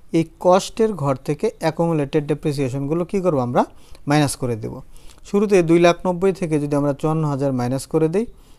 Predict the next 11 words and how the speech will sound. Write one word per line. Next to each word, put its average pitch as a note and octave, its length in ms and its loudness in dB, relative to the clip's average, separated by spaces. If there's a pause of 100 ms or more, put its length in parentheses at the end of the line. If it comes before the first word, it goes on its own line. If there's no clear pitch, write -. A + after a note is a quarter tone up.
(140)
তাহলে C3+ 160 -4
ক্যারিং C#3 320 2
ভ্যালু C3 200 2
থাকবে B2+ 320 -2
দুই C3 200 -2
লক্ষ A#2 340 -6 (1400)
ছত্রিশ C#3 500 -6
হাজার। F3 240 0 (680)
আবার D3+ 340 4
দুই D#3+ 140 4
লাখ D#3+ 180 4